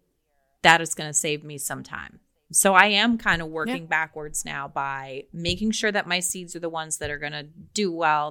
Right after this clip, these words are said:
Speaker 1: making sure that I have the structural pieces to actually grow the garden well, to save myself time. Because when I think about the gardener that I wanna be at the end of,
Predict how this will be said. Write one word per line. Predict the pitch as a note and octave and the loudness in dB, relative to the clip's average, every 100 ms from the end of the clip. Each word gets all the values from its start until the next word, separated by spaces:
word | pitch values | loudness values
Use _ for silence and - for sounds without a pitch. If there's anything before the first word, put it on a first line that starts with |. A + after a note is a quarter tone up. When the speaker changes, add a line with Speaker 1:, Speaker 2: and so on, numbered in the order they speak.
| - | -6
Speaker 1:
making | E3 E3 E3+ G#3 | -4 -4 0 -2
sure | - G#3 | 0 -4
that | F3+ | -2
I | E3+ | -2
have | E3+ E3 | -2 -4
the | E3+ | -8
structural | - E3 - E3+ D#3 | -6 -6 -6 -12 -12
pieces | - D#3 - C#3+ D3 | -8 -4 -4 -6 -8
to | - | -4
actually | D3 D3 - D3+ | -4 -6 -10 -8
grow | C#3+ C#3 C#3 | -4 -4 -4
the | C#3 | -6
garden | C3 C3+ C3+ C3+ | -8 -8 -10 -10
well, | C3+ B2+ C3+ | -8 -8 -4
to | C3+ | 0
save | - F3+ E3 D#3 | 4 6 4 2
myself | D3+ D3+ D3+ D3+ C3+ | -2 -4 -2 -4 -6
time. | - D3 A#2 - | -8 -12 -10 -10
Because | E3+ F3+ D3 - _ _ _ _ - | 0 0 0 -8 _ _ _ _ -4
when | F#3 | 4
I | F#3+ | 4
think | A#3+ A#3+ A3 | 4 -2 0
about | G3 F3+ F3 | 4 4 4
the | |
gardener | F3 E3 E3+ F3+ | -4 -4 -4 -8
that | E3+ | -8
I | D#3 | -6
wanna | D#3+ D#3+ | -4 -4
be | E3 | -6
at | D#3+ | -8
the | E3 | -6
end | D#3 D#3 | -6 -6
of, | D3+ D3+ | -12 -14